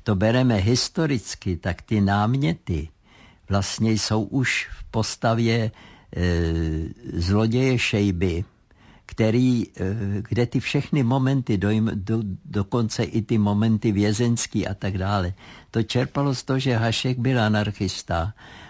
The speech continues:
a už v roce devatenáct set osm chtěl vydat knížku Trestanec Šejba, kde měl řadu těch motivů, které se pak,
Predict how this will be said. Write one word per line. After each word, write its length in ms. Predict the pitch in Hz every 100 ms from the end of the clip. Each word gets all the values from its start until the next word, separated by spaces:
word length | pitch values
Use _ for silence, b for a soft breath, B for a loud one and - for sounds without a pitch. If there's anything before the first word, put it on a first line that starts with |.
| -
a 140 | -
už 200 | - 117
v 80 | 104
roce 280 | 135 131 127
devatenáct 580 | 127 131 135 131 139
set 180 | - 120
osm 380 | - 107 - 127
chtěl 380 | 123 - 113 104
vydat 360 | 98 113 113 -
knížku 540 | 107 104 113 - 123 117 -
Trestanec 680 | - 107 - - 123 117 -
Šejba, 440 | - 98 98 98
kde 220 | 98 98
měl 460 | 110 104 117 131 117
řadu 260 | 98 117 139
těch 240 | 139 123
motivů, 460 | 107 104 - 113 110
které 340 | - 107 113
se 160 | - 107
pak, 240 | - 110